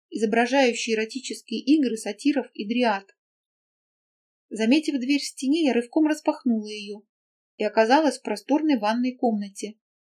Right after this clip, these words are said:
оборудованной по последнему слову техники. Огромная позолоченная ванна на крученых ножках,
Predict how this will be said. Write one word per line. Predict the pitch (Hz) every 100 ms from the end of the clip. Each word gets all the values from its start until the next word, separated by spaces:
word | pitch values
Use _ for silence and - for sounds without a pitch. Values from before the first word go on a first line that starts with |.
| _ _ -
оборудованной | 196 220 262 339 262 214
по | 202
последнему | 196 214 - 277 311 240
слову | - 220 226
техники. | 240 233 220 - 208 - 208 _ _ _ _ _ _ _ _ _
Огромная | - 208 269 320 240
позолоченная | 220 208 214 294 302 233 214
ванна | 202 254 277 254
на | 254
крученых | 247 247 254 247 -
ножках, | 240 240 - 226